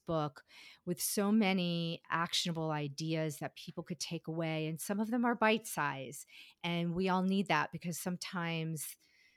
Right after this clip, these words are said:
those big ideas don't really fit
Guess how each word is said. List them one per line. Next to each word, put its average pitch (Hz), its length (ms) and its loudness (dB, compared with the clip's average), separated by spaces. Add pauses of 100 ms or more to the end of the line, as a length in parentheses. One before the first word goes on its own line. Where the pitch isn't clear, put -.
(180)
those 165 220 2
big 208 300 4
ideas 160 560 2
don't 170 480 -2 (160)
really 180 320 0
fit - 400 0